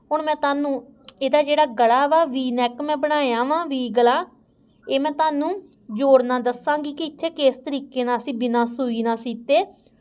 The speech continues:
ਸਲਾਈਆਂ ਨਾਲ, ਨਾਲ ਨਾਲ ਬਣਾਉਂਦੇ ਹੋਏ ਨਾਲ ਨਾਲ ਕਿਸ ਤਰੀਕੇ ਨਾਲ ਇਹਨੂੰ ਜੋੜ ਸਕਦੇ ਹਾਂ।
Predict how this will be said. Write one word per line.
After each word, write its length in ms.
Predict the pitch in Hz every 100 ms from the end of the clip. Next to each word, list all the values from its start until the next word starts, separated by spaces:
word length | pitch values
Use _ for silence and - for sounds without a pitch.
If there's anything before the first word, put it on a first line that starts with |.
| _ _
ਸਲਾਈਆਂ 480 | 294 269 262 254 247
ਨਾਲ, 340 | 247 247 277
ਨਾਲ 300 | 269 240 233
ਨਾਲ 160 | 233 240
ਬਣਾਉਂਦੇ 500 | 233 285 285 220 247
ਹੋਏ 160 | 294
ਨਾਲ 340 | 311 285 240 233
ਨਾਲ 220 | 233 285
ਕਿਸ 240 | 285 254
ਤਰੀਕੇ 440 | 240 233 226 233 233
ਨਾਲ 120 | 226
ਇਹਨੂੰ 260 | 247 339 330
ਜੋੜ 260 | 262 233 214
ਸਕਦੇ 560 | 226 214 190 208 220
ਹਾਂ। 80 | 220